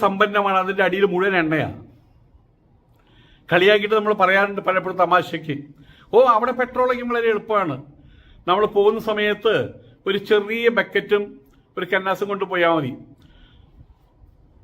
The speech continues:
കാരണത്ത് പെട്രോൾ തീരുമ്പോൾ അവിടെ നിർത്തുക, എവിടെയൊന്ന് മ-, മണ്ണ് മാന്തുക, അപ്പോൾ അവിടെ എണ്ണ കാണാം, അതിങ്ങനെ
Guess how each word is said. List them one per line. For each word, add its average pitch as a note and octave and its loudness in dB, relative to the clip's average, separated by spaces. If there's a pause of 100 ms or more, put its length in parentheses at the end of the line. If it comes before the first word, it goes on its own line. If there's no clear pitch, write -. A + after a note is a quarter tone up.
(220)
കാരണത്ത് G3+ 4
പെട്രോൾ G3+ 2
തീരുമ്പോൾ G3+ 4
അവിടെ A3 -2
നിർത്തുക, F#3+ -2 (280)
എവിടെയൊന്ന് G3+ 0
മ-, G3 -4
മണ്ണ് G3 0
മാന്തുക, G3 0 (300)
അപ്പോൾ G3+ -2
അവിടെ G3 2
എണ്ണ F#3+ -4 (100)
കാണാം, F#3+ 2 (280)
അതിങ്ങനെ F#3+ 0